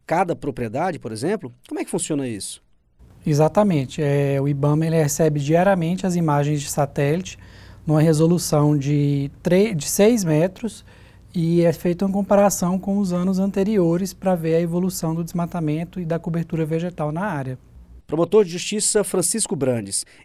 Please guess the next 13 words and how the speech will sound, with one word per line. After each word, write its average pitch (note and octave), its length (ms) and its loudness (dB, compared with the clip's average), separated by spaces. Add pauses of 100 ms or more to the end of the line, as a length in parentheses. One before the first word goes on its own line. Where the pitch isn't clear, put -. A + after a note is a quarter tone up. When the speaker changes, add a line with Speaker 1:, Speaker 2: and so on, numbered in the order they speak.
Speaker 1:
em A#3+ 60 0
relação B3 340 2
às G3+ 120 0
queimadas, C#3 760 -2 (260)
o D#3 80 -2
Ministério A3 400 2
Público A3 380 -4
conta G3+ 500 -2
com F3+ 140 -4
um F3+ 40 -2
sistema F#3+ 600 0
que F3 140 -6
mostra E3+ 520 -2